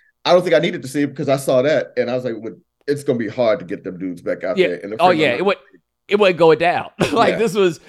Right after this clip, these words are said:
Speaker 2: and it, it, it wasn't going down, like, on a matter of protest, right? It was
Speaker 1: Yeah.
Speaker 2: just,
Speaker 1: "I
Speaker 2: "Dog,
Speaker 1: can't do it."
Speaker 2: this isn't." Yo, can you imagine being Sean McDermott? And let's say they restarted the game.
Speaker 1: Yeah.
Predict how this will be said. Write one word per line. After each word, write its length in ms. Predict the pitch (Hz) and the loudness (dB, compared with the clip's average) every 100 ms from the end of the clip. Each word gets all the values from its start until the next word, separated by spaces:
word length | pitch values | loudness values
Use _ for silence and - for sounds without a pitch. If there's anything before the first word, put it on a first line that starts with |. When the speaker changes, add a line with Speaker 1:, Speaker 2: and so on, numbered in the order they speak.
| - | -6
Speaker 2:
and 120 | 190 202 | 2 4
it, 140 | 208 196 | 4 4
it, 280 | 208 170 | 0 2
it 160 | 196 202 | 4 4
wasn't 280 | 185 262 214 | 4 2 4
going 240 | 226 202 | 2 2
down, 320 | 175 202 208 190 | 2 0 2 2
like, 160 | 180 | 0
on 160 | 180 175 | 2 0
a 60 | |
matter 320 | 160 175 180 156 | 0 0 2 0
of 140 | - | 0
protest, 680 | 190 220 - 131 - - - | 0 0 -2 -6 -6 -14 -6
right? 320 | 135 185 165 | -2 -2 -2
It 100 | 160 | 0
was 140 | 214 160 | 2 2
Speaker 1:
Yeah. 60 | 175 165 | 0 -2
Speaker 2:
just, 240 | 147 - _ _ _ _ _ - | -4 -12 _ _ _ _ _ -4
Speaker 1:
"I 60 | |
Speaker 2:
"Dog, 80 | 143 | 0
Speaker 1:
can't 220 | 160 147 131 | 2 2 2
do 160 | 131 | -2
it." 120 | 87 - _ _ | -4 -10 _ _
Speaker 2:
this 180 | 127 131 | -10 -4
isn't." 360 | 147 131 117 - _ _ _ _ | -2 -2 -4 -8 _ _ _ _
Yo, 140 | 226 | 0
can 140 | 214 233 | 0 -2
you 180 | 403 156 | 0 -2
imagine 800 | 113 107 147 156 123 147 139 _ _ _ _ _ | -4 -8 -8 -8 -10 -14 -16 _ _ _ _ _
being 300 | 156 151 120 | -6 -4 -6
Sean 440 | 98 - 139 151 135 | -10 -8 -6 -4 -6
McDermott? 640 | 104 85 120 123 135 135 - _ _ _ _ _ | -8 -8 -6 -4 -6 -10 -12 _ _ _ _ _
And 100 | 165 | 2
let's 160 | 247 - | 2 2
say 180 | 220 | 0
they 140 | 180 170 | 2 0
restarted 480 | 151 143 147 127 98 | -4 -4 -2 -2 -4
the 80 | 101 | -12
game. 340 | 76 57 110 _ _ - | -14 -14 _ _ _ -12
Speaker 1:
Yeah. 140 | 208 | -10